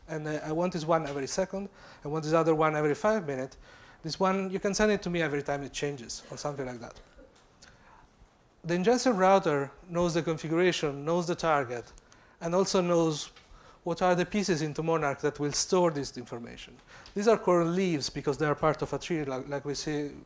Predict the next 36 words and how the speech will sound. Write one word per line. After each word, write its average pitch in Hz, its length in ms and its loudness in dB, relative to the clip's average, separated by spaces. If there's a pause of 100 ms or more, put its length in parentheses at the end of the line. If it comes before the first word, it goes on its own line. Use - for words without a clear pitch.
in 143 160 -10
a, 139 260 -6
in 139 80 -10
a - 60 -8
bit. 156 280 -6 (800)
And 156 160 -4
each 214 140 0
of 202 160 0
these 190 480 2
will 165 160 0
store 160 480 4 (180)
all 190 160 0
the 180 80 -2
information 156 560 0
that 143 160 -2
can 139 100 -4
arise 135 300 -2
from 131 140 -10
the 127 80 -12
targets 131 520 -4
through 156 240 -2
the 143 140 2
ingestion 139 480 -6
routers. 135 560 -8 (840)
Now, 151 320 -2 (260)
they 190 160 0
keep 247 200 -2
this 226 180 -2
data 185 240 4
in 165 100 0
memory 151 440 -2
in 160 140 -4
a 147 280 -2 (160)
very 165 180 4
compact 156 360 -2
database. 147 520 -2